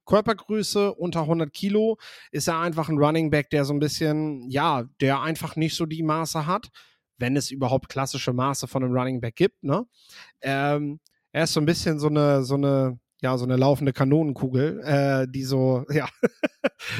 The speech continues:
durch seine Körpergröße, durch seinen sehr tiefen, äh, Schwerpunkt. Äh, du kannst ihn deshalb, wenn, wenn du ihn als Nummer eins sehen möchtest in diesem Jahrgang, kannst du ihn nicht mit Bijan Robinson zum Beispiel vergleichen aus dem letzten Jahr, der einfach,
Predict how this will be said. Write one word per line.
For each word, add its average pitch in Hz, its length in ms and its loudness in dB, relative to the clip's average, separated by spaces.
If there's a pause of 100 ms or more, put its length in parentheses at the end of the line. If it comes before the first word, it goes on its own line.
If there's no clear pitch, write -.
(100)
durch 160 180 2
seine 160 220 4
Körpergröße, 165 720 0
durch 156 180 -4
seinen 151 260 0
sehr 147 180 0
tiefen, 143 520 -4
äh, 131 320 -4
Schwerpunkt. 139 560 -2 (340)
Äh, 143 280 -2 (1400)
du 143 120 2
kannst 196 320 0
ihn 151 160 -2
deshalb, 147 500 2
wenn, 143 340 0
wenn 151 180 2
du 175 120 -2
ihn 160 240 -6
als 143 220 -6
Nummer 143 320 0
eins 143 400 -4
sehen 135 480 -2
möchtest 135 560 -4
in 135 160 -10
diesem 131 240 -8
Jahrgang, 127 520 -2
kannst 143 340 -8
du 143 40 -12
ihn 131 220 -8
nicht 139 300 -6
mit 131 260 -4
Bijan 131 380 -4
Robinson 120 520 -2
zum 117 180 -8
Beispiel 110 320 -8
vergleichen 110 480 -8
aus - 180 -12
dem 110 120 -10
letzten 110 360 -12
Jahr, 104 260 -6
der 113 160 -8
einfach, 131 420 -4